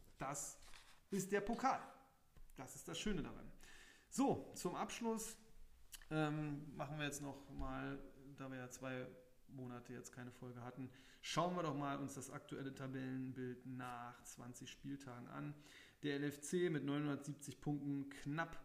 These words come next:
hundert Punkte vor dem P F C, der zuletzt aber wirklich Punkte gut gemacht hat. Ähm,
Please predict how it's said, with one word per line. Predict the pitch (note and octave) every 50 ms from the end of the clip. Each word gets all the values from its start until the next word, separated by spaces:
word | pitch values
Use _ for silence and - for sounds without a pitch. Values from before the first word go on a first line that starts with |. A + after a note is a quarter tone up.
| - - - -
hundert | D3+ C#3+ C#3 C3+ C3 B2+ C3
Punkte | - C3+ B2+ B2+ B2+
vor | - - B2+
dem | B2+ A#2
P | - C3+ B2+
F | - -
C, | - - E3+ F3+ F#3 D#3+
der | D3+ C3+ C3
zuletzt | - - C3 C3 B2+ C3 - -
aber | C3 B2 B2 A#2+
wirklich | B2+ C3 - - B2+ A#2+ - - - - - C3+ B2+ - - -
Punkte | - D3 C#3+ C3+ - C3
gut | B2+ D3+ F3 -
gemacht | - D#3 D3 D3+ D3 - - D3+
hat. | D3 C#3+ D3 - - - - - - - - - - - - - -
Ähm, | C3+ B2 B2+ B2+ B2+ C3 C3 B2+